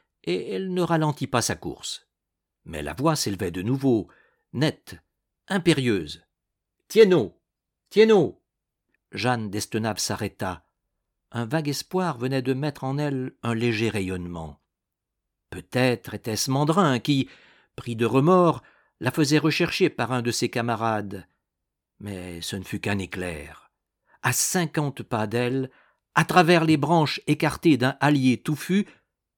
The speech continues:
Pistolet venait de lui apparaître. « Où courez-vous donc ainsi, ma belle ? » lançait-il d'un ton railleur. La voix de l'exempt,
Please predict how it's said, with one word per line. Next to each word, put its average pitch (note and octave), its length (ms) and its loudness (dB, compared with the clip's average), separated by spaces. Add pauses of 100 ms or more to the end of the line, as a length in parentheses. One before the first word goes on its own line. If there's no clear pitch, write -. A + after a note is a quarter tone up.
Pistolet E3 720 2
venait B2 380 -2
de A2+ 100 0
lui G#2 160 0
apparaître. « E2+ 720 -8 (680)
Où C4+ 60 -2
courez-vous A#2 440 2
donc A2+ 260 0
ainsi, B2+ 560 0
ma B2+ 100 0
belle ? » C3+ 560 2 (460)
lançait-il G2+ 640 -4
d'un G2 160 -2
ton G2+ 160 -4
railleur. F#2 720 -4 (720)
La C#3 120 4
voix D#3+ 200 2
de D3+ 80 2
l'exempt, C#3+ 560 0